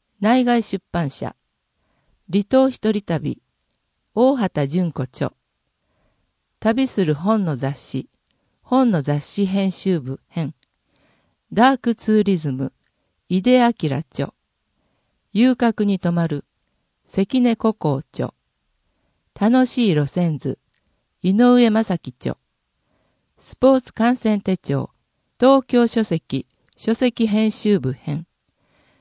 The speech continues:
トレッキング実践学。高橋翔太郎著。小さな鉄道の小さな旅。長屋義行著。ゆいポート。ほか。子供の本。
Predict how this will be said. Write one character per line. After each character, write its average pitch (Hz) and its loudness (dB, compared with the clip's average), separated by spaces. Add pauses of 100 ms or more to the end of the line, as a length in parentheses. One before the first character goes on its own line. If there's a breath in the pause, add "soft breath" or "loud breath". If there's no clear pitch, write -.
(200)
ト 220 2
レ 254 6
ッ 254 -2 (100)
キ 240 0
ン 233 2
グ 220 2
実 196 0
践 190 0
学。 139 -6 (600)
高 208 -2
橋 214 0
翔 - -2
太 175 0
郎 160 2
著。 - -6 (1040)
小 269 2
さ 202 0
な 160 0
鉄 165 -2
道 165 2
の 151 -4 (140)
小 254 2
さ 170 -4
な 139 -6
旅。 139 -8 (680)
長 233 4
屋 160 2
義 147 -2
行 160 -2
著。 - -6 (640)
ゆ 208 0
い 233 0
ポ 202 0
ー - -8
ト。 - -6 (360)
ほ - -12
か。 - -8 (1800)
子 196 0
供 247 4
の 208 0
本。 190 -6